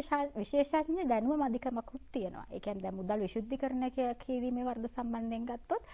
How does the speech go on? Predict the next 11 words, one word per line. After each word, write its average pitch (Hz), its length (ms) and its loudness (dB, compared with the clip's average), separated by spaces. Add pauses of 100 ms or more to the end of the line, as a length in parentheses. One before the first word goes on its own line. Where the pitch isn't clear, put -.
(240)
ඒ 202 180 2
සම්බන්ධයෙන් 254 760 2
අපිට 254 260 -2
විශේෂඥයින් 262 760 2
අවශ්‍යයි 240 400 2
මේ 269 140 4
වරද 233 300 6 (260)
විමර්ශනය 240 540 8
කටයුතු 175 340 -4
සිදු - 200 -12
කරන්න. 127 300 -10